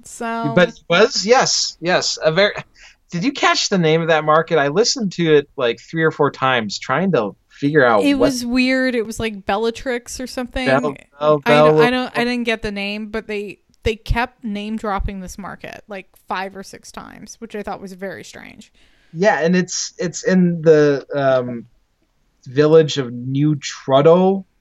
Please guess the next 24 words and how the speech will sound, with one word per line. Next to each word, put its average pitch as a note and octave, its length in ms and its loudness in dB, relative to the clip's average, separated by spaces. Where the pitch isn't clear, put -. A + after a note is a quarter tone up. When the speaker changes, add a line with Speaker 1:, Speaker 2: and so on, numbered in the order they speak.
Speaker 2:
Trudted, E3 540 2
uh, B2+ 280 -2
which D3 260 0
is C#3+ 220 2
a C3 180 2
community C#3 540 2
of - 120 -2
Cape C3+ 300 0
Cod, G#2 600 4
um, G#2 680 2
Massachusetts. A#2 1120 0
But C#3+ 140 2
yes, D3+ 460 2
the E3 200 0
Bo-, C3 280 -4
Robert E3+ 340 2
Matthews D3+ 580 -2
incident G#2 580 -6
takes B2+ 320 -4
place - 760 -2
October C3 580 -2
first, A#2+ 400 4
nineteen A#2+ 320 -4
sixty-six. - 1200 0